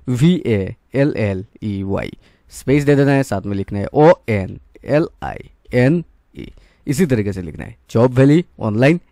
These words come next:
एक साथ में लिखिएगा, स्पेलिंग को मिस्टेक मत कीजिएगा, डायरेक्टली सर्च कर दीजिएगा। सर्च करने के बाद गाइस यहाँ पे आप लोग देख पाएंगे सर्च रिजल्ट में आप लोगों को सबसे ऊपर में ही देखने को मिल जाएगी डब्ल्यू डब्ल्यू डब्ल्यू डॉट जॉब वैली डॉट ऑनलाइन। ये वाला लिंक आप लोग यहाँ पे देख सकते हैं, डब्ल्यू डब्ल्यू डब्ल्यू डॉट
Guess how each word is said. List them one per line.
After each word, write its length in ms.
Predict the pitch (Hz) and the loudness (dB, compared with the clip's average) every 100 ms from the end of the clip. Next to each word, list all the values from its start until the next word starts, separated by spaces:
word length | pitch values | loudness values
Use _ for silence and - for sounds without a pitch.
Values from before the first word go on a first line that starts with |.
| - | -8
एक 120 | 135 | -2
साथ 160 | 202 190 | 0 0
में 160 | 196 | 2
लिखिएगा, 460 | 180 139 147 139 147 | 2 2 2 2 0
स्पेलिंग 380 | - 143 208 214 | -2 -2 0 2
को 80 | |
मिस्टेक 320 | 185 135 135 123 | 2 2 -2 -2
मत 180 | 104 | -4
कीजिएगा, 460 | - 104 101 101 104 - _ _ - | -4 -4 -4 -4 -6 -8 _ _ 0
डायरेक्टली 360 | 123 180 190 | 2 4 2
सर्च 300 | - 117 117 | 2 0 -2
कर 180 | - 107 | -4 -4
दीजिएगा। 480 | 107 101 98 98 104 - _ _ | -4 -4 -6 -6 -8 -12 _ _
सर्च 320 | - 151 202 | 0 4 4
करने 200 | 226 214 | 4 4
के 60 | 202 | 4
बाद 160 | 180 147 | 4 4
गाइस 260 | 120 117 | 2 2
यहाँ 140 | 117 104 | -2 -4
पे 100 | 107 | -6
आप 160 | 95 | -6
लोग 160 | 101 95 | -10 -10
देख 120 | 80 - | -14 -14
पाएंगे 300 | 58 - - _ - | -16 -18 -20 _ 0
सर्च 240 | 143 180 | 4 4
रिजल्ट 240 | 202 233 | 6 6
में 120 | 226 226 | 8 6
आप 100 | 180 | 8
लोगों 120 | 202 | 6
को 80 | 202 | 6
सबसे 260 | 170 - | 4 4
ऊपर 200 | 170 175 | 4 6
में 100 | 175 | 6
ही 60 | 170 | 6
देखने 220 | 131 127 | 4 2
को 100 | 127 | 0
मिल 160 | 117 110 | 0 0
जाएगी 420 | 117 110 120 120 - | 0 0 -2 -4 -8
डब्ल्यू 320 | 107 104 185 | -8 2 2
डब्ल्यू 320 | 214 165 151 160 | 6 4 4 4
डब्ल्यू 320 | 123 107 127 | 4 2 0
डॉट 300 | 117 110 104 - 113 | 2 0 -4 -14 -4
जॉब 240 | 117 143 | 0 2
वैली 220 | 131 135 | 2 2
डॉट 180 | 117 110 | 2 -2
ऑनलाइन। 300 | 104 98 95 | -6 -10 -10
ये 60 | 87 | -12
वाला 200 | 90 80 | -12 -12
लिंक 300 | 67 55 - | -14 -14 -16
आप 140 | 62 | -12
लोग 140 | 90 | -8
यहाँ 120 | 101 98 | -8 -6
पे 100 | 98 | -6
देख 180 | 107 | -6
सकते 280 | 127 123 143 | -6 -4 -2
हैं, 120 | 139 - - | -2 -4 -8
डब्ल्यू 360 | 107 127 196 | -4 0 2
डब्ल्यू 300 | 180 135 135 | 2 2 2
डब्ल्यू 320 | 131 104 107 113 | 2 0 -2 -2
डॉट 280 | 107 104 | -2 -4